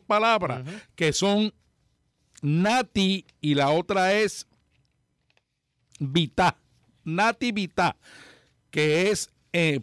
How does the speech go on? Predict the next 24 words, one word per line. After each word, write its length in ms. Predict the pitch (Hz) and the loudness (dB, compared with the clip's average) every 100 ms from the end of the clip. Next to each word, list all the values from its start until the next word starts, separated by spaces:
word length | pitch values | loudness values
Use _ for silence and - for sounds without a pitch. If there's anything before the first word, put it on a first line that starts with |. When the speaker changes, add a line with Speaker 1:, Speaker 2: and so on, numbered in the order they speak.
| - | -4
Speaker 1:
pues, 400 | 185 196 - - | -2 0 0 0
entonces 520 | 214 175 226 - 180 | -2 0 -2 0 0
la 160 | 143 135 | 2 2
palabra 800 | 139 143 165 180 180 180 175 _ _ - | 2 2 2 2 2 2 0 _ _ -4
en 200 | 160 170 | 0 2
el 80 | |
español 640 | 180 - 208 208 220 208 160 | 0 0 -2 2 2 0 0
que 140 | 170 | -2
se 180 | - 151 | 2 0
llama 460 | 151 190 202 190 180 _ _ _ _ _ _ _ _ _ _ _ - | 2 0 2 0 -2 _ _ _ _ _ _ _ _ _ _ _ -6
natividad. 1080 | 165 170 165 - 170 160 135 143 151 165 - _ _ _ - | 0 2 0 0 0 0 0 -2 0 0 -2 _ _ _ -18
Speaker 2:
Ujú. 340 | 135 131 202 - _ _ - | -16 -14 -16 -20 _ _ -8
Speaker 1:
La 280 | 147 151 156 | -2 2 2
natividad, 760 | 160 151 165 170 170 220 233 - - - - _ _ | 2 0 -2 -2 0 0 0 -4 -20 -20 -20 _ _
que 160 | 170 160 | -2 0
lo 120 | 143 | 0
que 100 | 135 | 0
quiere 280 | 131 151 160 | 0 0 2
decir 320 | 175 208 208 | 0 0 0
es 320 | 226 208 - _ _ _ _ _ _ _ _ - | 0 -2 -4 _ _ _ _ _ _ _ _ -6
nacimiento 1400 | 139 156 151 - 165 165 233 254 247 233 - 226 220 214 _ _ _ | -2 0 0 0 0 2 2 2 0 -2 -2 0 0 -2 _ _ _
que 200 | - 160 | -4 -4
trae 560 | 147 - 185 202 214 196 | -4 -2 0 2 0 -4
vida. 920 | 135 113 110 139 208 131 107 90 80 | -8 -8 -2 0 0 0 -4 -4 -6